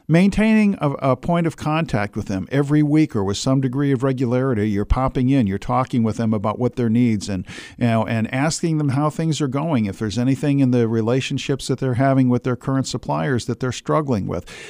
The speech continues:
But letting them know that you're there, and then when the opportunity does present itself, being prepared to deliver on what they, what it is that they need.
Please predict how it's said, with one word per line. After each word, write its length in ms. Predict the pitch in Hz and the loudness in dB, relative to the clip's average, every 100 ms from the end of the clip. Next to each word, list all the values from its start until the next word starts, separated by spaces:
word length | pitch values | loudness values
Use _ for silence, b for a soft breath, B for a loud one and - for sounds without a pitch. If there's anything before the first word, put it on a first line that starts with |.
| B | B
But 120 | - 143 | 0 4
letting 380 | 135 180 208 | 4 4 4
them 140 | 196 175 | 2 2
know 240 | 175 175 | 2 0
that 160 | 147 135 | 0 0
you're 200 | 123 120 | 0 2
there, 440 | 127 151 120 113 - | 0 2 2 0 0
and 240 | 120 110 | 0 0
then 400 | 143 190 202 190 | 0 2 2 2
when 160 | 147 156 | 2 2
the 160 | 147 | 2
opportunity 800 | 135 139 135 - 170 175 160 127 | 0 -2 -4 -4 -4 -2 0 -2
does 340 | 104 123 175 202 | 0 0 0 -2
present 560 | - 131 104 107 98 | -2 -2 -2 -4 -4
itself, 560 | 104 98 - 101 98 - b b b | -6 -6 -4 -2 -2 -6 b b b
being 400 | 131 147 165 160 | 0 2 0 -2
prepared 760 | - 160 - 123 117 113 107 - | -2 2 4 4 2 0 -2 -6
to 100 | 135 | -6
deliver 580 | 113 110 113 127 101 - | -2 0 2 0 0 -6
on 220 | - 101 101 | -4 -2 0
what 200 | 107 - | -2 -2
they, 380 | 107 104 101 | 0 0 -2
what 220 | 107 110 110 | -2 0 0
it 100 | 110 | 0
is 160 | 107 | -2
that 160 | 110 101 | -4 -4
they 160 | 104 | -2
need. 320 | 101 123 147 | 2 0 -2